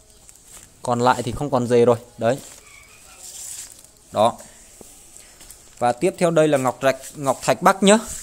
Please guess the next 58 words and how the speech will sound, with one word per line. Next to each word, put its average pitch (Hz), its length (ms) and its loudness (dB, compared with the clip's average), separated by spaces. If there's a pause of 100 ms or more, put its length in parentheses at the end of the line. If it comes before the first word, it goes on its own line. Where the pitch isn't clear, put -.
(500)
Ngọc 143 160 -2
thạch 151 160 2
rừng 135 680 -2
Bắc 190 160 2
ạ, 165 100 4 (200)
rừng 131 140 -8
Tây 160 140 -2
Bắc 214 160 2
đấy 185 100 0
ạ. - 60 -8 (320)
Thì, 127 120 -2
ờ, 127 140 6
ngọc 131 200 0
thạch 139 200 2
thì 131 100 -4
bây 147 140 0
giờ 147 180 6
đang 147 180 4
lên 156 180 0
những 151 140 -6
mắt 185 160 -2
nụ 175 220 -2
này 139 140 2
đây, 151 160 -2 (180)
ngọc 123 140 -10
thạch 123 140 -10
rừng 131 160 -10
Bắc, 156 140 0 (160)
ngọc 127 160 -8
thạch 131 140 -8
Lào 127 220 4
thì 120 100 -12
hết 190 140 -8
mùa 131 140 -4
hoa 139 220 4
rồi 123 120 -2
nhá 143 100 -6 (120)
các 196 40 -10
bạn 170 160 -8
nhá. 147 120 -2 (480)
Ngọc 127 160 -12
thạch - 200 -4
Bắc 156 180 0
thì 127 120 -4
bây 139 120 0
giờ 131 140 2
đang 143 160 2
sưng 147 220 -4
những 143 140 -6
mắt 180 140 -6
nụ 165 80 -2
như 139 180 -4
này. 139 140 2 (500)
Đấy, 127 280 -4 (360)
cái 139 100 -8
ngọc 156 200 -2
thạch - 140 -6
Bắc 165 160 2